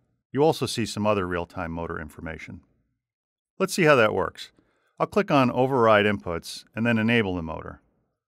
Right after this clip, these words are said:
Hmm, why don't I get any motion? Well, my inputs A and B are both off, which corresponds to my number one speed setting,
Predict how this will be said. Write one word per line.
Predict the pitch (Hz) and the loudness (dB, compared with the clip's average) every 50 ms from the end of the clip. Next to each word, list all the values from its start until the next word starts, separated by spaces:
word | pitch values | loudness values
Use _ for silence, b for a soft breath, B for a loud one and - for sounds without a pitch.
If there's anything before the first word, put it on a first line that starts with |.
| _ _ _ _ _ | _ _ _ _ _
Hmm, | - 143 98 78 73 _ _ _ _ _ _ _ _ _ _ _ - | -10 -8 -8 -8 -10 _ _ _ _ _ _ _ _ _ _ _ -14
why | 120 113 127 135 139 | -10 -6 -4 -2 -2
don't | 143 139 135 135 131 | 0 -2 -2 -2 -4
I | 120 113 | -6 -6
get | 104 107 107 | -6 -6 -4
any | 104 101 98 92 | -4 -4 -4 -4
motion? | 92 87 78 73 - - - - _ _ _ _ _ _ _ _ _ _ _ _ _ _ _ _ _ _ _ _ - | -4 -6 -8 -8 -12 -16 -20 -20 _ _ _ _ _ _ _ _ _ _ _ _ _ _ _ _ _ _ _ _ -6
Well, | 104 101 104 117 139 143 _ _ | -2 0 0 0 0 -4 _ _
my | - 104 104 101 101 | -6 -4 -2 -2 -2
inputs | - - 160 190 185 - 156 135 101 - - - | -2 -4 -4 -6 -4 -2 -2 -2 -2 -4 -6 -4
A | 123 123 117 | -2 0 0
and | 104 104 98 | 0 0 0
B | 127 123 117 104 98 95 - | 0 0 0 0 -2 -4 -4
are | 110 98 | -6 -4
both | 95 120 110 104 95 - 127 | 0 0 0 0 0 0 2
off, | 127 107 85 80 80 - - _ | 2 4 2 0 -2 -8 -14 _
which | - 175 113 104 - | -16 -12 -12 -12 -4
corresponds | - 151 147 139 - - - 120 113 107 107 101 104 | 0 2 2 2 0 0 -2 0 0 0 0 -2 -4
to | - - | -6 -6
my | 104 95 92 | -4 -4 -2
number | 98 101 101 98 95 95 | -2 -2 -2 -2 -4 -4
one | 92 92 90 87 | -4 -4 -4 -6
speed | - - - - 160 143 123 | -8 -10 -8 -8 -8 -8 -8
setting, | - - 90 80 80 82 85 90 98 | -8 -6 -6 -4 -4 -6 -6 -8 -10